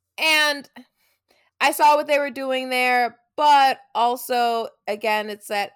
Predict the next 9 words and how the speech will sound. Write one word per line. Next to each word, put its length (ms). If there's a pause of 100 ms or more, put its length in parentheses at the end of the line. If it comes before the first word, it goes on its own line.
whole 300
issue 300
with 140
trying 280
to 60
compare 440
the 120
two 200
issues. 400